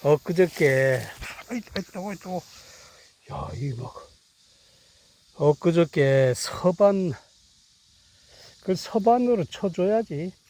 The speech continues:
서반 단엽. 아, 입장 좋은 걸. 아주 입장이 막 동글동글한 게 단엽까지는 아니지. 환엽성 서반인데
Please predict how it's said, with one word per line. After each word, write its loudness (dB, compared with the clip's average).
서반 2
단엽. 2
아, 0
입장 -4
좋은 -4
걸. -2
아주 0
입장이 0
막 -2
동글동글한 -6
게 -2
단엽까지는 -2
아니지. -6
환엽성 0
서반인데 -4